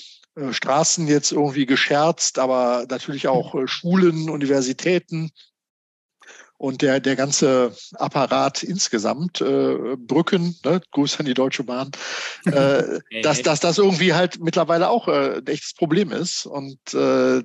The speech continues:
Speaker 1: da ist der Staat aber als Nachfrager selber natürlich auch im Spiel, wenn er eben in Infrastruktur, in Schulen und so weiter halt auch investiert. Also insofern, äh,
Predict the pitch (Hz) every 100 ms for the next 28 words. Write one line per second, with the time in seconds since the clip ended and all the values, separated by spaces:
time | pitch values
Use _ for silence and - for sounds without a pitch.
0 | _ 139 143 165 160 156 139 - - 190
1 | 160 - 160 135 - 131 131 175 170 151
2 | 127 120 - 120 113 139 - - 156 160
3 | 175 190 175 123 123 156 160 160 - 151
4 | 143 - 151 156 - - 208 120 165 -
5 | - - _ _ 117 147 143 156 160 160
6 | 151 147 143 - 147 151 160 165 147 139
7 | - 143 - 151 131 151 156 156 147 180
8 | - 165 160 156 147 139 143 131 143 147
9 | 135 139 - - 127 123 117 - 190 -
10 | - _ _ _ _ - - _ _ 120
11 | 120 120 135 131 139 135 135 135 135 131
12 | 127